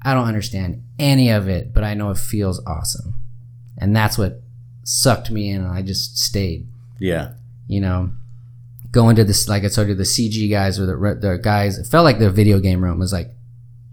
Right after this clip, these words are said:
Speaker 1: the darkest room. There's, like,
Speaker 2: Sure.
Speaker 1: fifty dudes. There's a thousand toys. There's everybody with, like, crazy headphones. It's
Speaker 2: Mm-hmm.
Speaker 1: all what you imagine. You know, it's just mayhem.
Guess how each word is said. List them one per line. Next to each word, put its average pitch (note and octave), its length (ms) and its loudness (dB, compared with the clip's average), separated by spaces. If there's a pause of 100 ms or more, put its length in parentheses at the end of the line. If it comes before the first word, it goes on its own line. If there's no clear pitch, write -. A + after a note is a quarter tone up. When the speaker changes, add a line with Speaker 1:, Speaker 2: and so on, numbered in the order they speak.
(280)
Speaker 1:
the C3+ 100 8
darkest A#2+ 460 4
room. A2 160 2
There's, G2+ 160 0
like, F2 140 -4
Speaker 2:
Sure. F2 160 -6
Speaker 1:
fifty B2+ 240 2
dudes. A2 460 2 (640)
There's G2+ 140 -4
a F#2 60 -2
thousand B2+ 500 4
toys. G#2+ 580 6 (920)
There's A2 240 2
everybody C3+ 520 6
with, - 260 2 (100)
like, A2+ 220 -2
crazy C#3 300 4
headphones. C#3 840 4
It's F2 160 -4
Speaker 2:
Mm-hmm. G2 80 0
Speaker 1:
all C3+ 220 4
what C3 160 2
you B2+ 80 6
imagine. A#2 800 2
You G#2 140 -2
know, G2+ 180 0
it's F#2 180 -4
just - 420 -4 (480)
mayhem. A#2+ 540 6